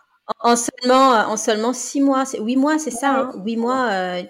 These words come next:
Speaker 1: quatre cents, euh, waouh, ok, trop
Speaker 2: Ouais.
Speaker 1: bien,
Speaker 2: Bon,
Speaker 1: trop,
Speaker 2: c'est
Speaker 1: trop
Speaker 2: des
Speaker 1: bien.
Speaker 2: petits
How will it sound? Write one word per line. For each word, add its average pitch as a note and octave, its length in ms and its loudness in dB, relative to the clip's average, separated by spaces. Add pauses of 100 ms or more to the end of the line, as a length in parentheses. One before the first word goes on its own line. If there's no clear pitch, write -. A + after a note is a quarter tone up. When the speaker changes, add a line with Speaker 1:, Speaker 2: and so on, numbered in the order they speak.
(220)
Speaker 1:
quatre A3+ 220 -6
cents, A#3 400 -6
euh, E3+ 260 -6 (120)
waouh, F3 240 -6 (140)
ok, G3+ 200 -12 (240)
trop G#3 140 -12
Speaker 2:
Ouais. - 60 -8
Speaker 1:
bien, D#3 260 -8
Speaker 2:
Bon, G#3+ 80 -2
Speaker 1:
trop, A3 100 0
Speaker 2:
c'est - 140 -6
Speaker 1:
trop G3 80 -2
Speaker 2:
des F#3+ 100 -4
Speaker 1:
bien. E3+ 160 -6
Speaker 2:
petits - 240 -20